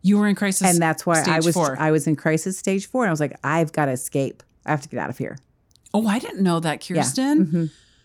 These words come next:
Speaker 1: Oh my God, I'm glad you afforded yourself that time
Speaker 2: I
Speaker 1: then.
Speaker 2: afforded myself that time, but it was like,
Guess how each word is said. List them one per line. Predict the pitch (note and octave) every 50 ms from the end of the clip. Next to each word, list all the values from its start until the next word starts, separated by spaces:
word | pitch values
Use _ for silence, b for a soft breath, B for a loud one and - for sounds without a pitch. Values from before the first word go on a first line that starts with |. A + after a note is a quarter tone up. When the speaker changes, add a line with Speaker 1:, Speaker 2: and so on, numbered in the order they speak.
| B B B B2+ - _ -
Speaker 1:
Oh | - E4+
my | D4+ B3+ G3
God, | F#3 A#3+ B3+ A3+
I'm | F#3+ F#3
glad | F#3+ G#3 G3 G3
you | G3+ F#3+
afforded | E3+ - - F#3 F3+ F3+ F3 E3
yourself | E3 D#3 - - - D3 D3 -
that | C#3+ - -
time | - - A#3+ C4 C#4+ C#4
Speaker 2:
I | F#3+
Speaker 1:
then. | F#3 F3+
Speaker 2:
afforded | - - F3+ F3+ F3+ F3+
myself | F3 D#3+ D3+ D3+ - D#3 C#3+ C#3
that | - C#3+ C3+
time, | - - B3 A#3+
but | F3+ E3
it | D#3 - -
was | D#3 F3+ G3+ G#3 E3+ - -
like, | D3+ C3+ C3 B2 -